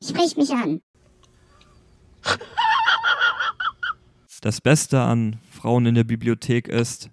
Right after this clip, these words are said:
Speaker 2: sie sind in der Lage, sich in der Ruhezone mal hinzusetzen und still zu sein. Die findest du eher selten in Nachtclubs oder auf Social Media.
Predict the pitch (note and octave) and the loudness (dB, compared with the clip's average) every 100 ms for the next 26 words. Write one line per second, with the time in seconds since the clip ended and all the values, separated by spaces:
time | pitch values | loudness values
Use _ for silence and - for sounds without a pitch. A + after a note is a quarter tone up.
0 | _ - G#2+ D3 D3+ A#2+ A2+ G#2+ C3 C#3+ | _ -2 4 4 4 4 4 4 4 2
1 | C3+ C3 B2+ A2 G#2 G#2 G2+ B2+ B2+ A#2 | 2 0 0 -4 -2 0 2 4 2 0
2 | A2 G2+ G2 A#2+ D#3+ D3 C#3+ C#3+ - C3+ | 0 0 2 2 4 2 2 0 -2 -2
3 | - A2+ A#2+ - - - - - B2 C#3 | 0 0 0 -2 -12 -10 -8 2 6 6
4 | - A#2 A2 G2+ F#2 - _ _ _ _ | 4 -2 0 0 -2 -8 _ _ _ _
5 | B2 C3 B2+ A#2 A2+ A#2 G#2 G#2+ G#2 A2 | 2 4 4 2 2 2 4 4 6 4
6 | G#2+ G#2+ G2+ G#2 G#2 - G2+ - G#2 G2 | 4 2 2 2 -2 -4 -6 -4 -4 -2
7 | G2 F#2 - G2+ G2 - F#2 F#2+ G2 F#2 | -2 -4 -4 -4 -4 -2 0 2 2 0